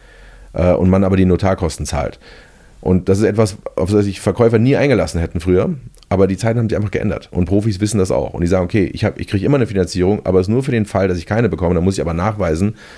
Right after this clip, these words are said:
mindestens fünf Absagen von Banken zeigen, was aber kein Problem ist, weil ich kann ja auch, äh,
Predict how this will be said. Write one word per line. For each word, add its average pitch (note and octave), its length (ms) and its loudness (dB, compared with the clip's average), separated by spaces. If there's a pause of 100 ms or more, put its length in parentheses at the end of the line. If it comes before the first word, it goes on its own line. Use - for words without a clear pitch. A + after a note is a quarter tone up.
(160)
mindestens F#2 400 2
fünf - 540 0
Absagen E2+ 500 -2
von D#2+ 220 -2
Banken E2+ 320 0
zeigen, C#2 400 -2 (180)
was - 140 -8
aber B1+ 100 -2
kein D#2 160 -2
Problem D2 340 0
ist, C#2 140 -6
weil A#1 160 -4
ich - 80 -10
kann C#2 140 -2
ja C#2 100 -2
auch, - 220 -2
äh, D2 320 0